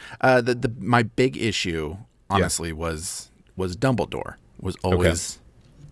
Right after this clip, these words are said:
Speaker 1: Dumbledore. They, the actor died.
Speaker 2: Yeah.
Speaker 1: So you have to recast. But his performance is just way out of line with how Dumbledore is in the books, in my opinion.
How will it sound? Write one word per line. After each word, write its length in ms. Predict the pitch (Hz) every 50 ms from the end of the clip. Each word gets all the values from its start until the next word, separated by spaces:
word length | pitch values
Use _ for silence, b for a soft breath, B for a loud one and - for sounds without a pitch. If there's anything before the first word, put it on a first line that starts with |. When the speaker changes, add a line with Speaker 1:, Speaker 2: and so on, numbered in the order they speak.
| - -
Speaker 1:
Dumbledore. 560 | 113 104 104 87 82 - 76 60 52 - - B B B B B B B B B B B B B - -
They, 640 | 107 98 107 98 95 92 90 90 90 90 87 87 - _ -
the 380 | - - - 147 127 139 131
actor 280 | 120 131 139 - 151 143
died. 340 | 110 90 73 67 65 - - _ _ _ _ _ _ _ _ _
Speaker 2:
Yeah. 280 | - 82 78 71 71 71 - _ _ _ _ -
Speaker 1:
So 580 | - - 110 92 87 85 82 76 78 80 - - _ _ _ -
you 140 | 101 101 101
have 160 | 113 117 -
to 80 | - 92
recast. 680 | 92 90 87 - - 95 92 80 71 67 - - - B B B B B B B B -
But 100 | - 107
his 200 | 98 107 135 143
performance 1120 | - - 127 104 - - - - - 113 110 107 104 87 71 55 50 - - - - - - _ _ _ _ _ _ _ -
is 120 | 104 92
just 220 | - 104 98 - 98
way 420 | 95 95 98 107 110 117 123 120
out 180 | - - 101 95
of 60 | 98 90
line 340 | 82 82 80 73 73 73 - -
with 120 | 85 87
how 140 | - 98 90
Dumbledore 600 | 90 80 87 80 78 78 78 85 76 64 58 - - _ _ _ -
is 260 | 90 85 80 80 76
in 120 | - - 85
the 60 | 78
books, 440 | 73 71 67 - - - - - - -
in 100 | - 85
my 140 | 78 78 76
opinion. 420 | 67 - - 85 76 71 - -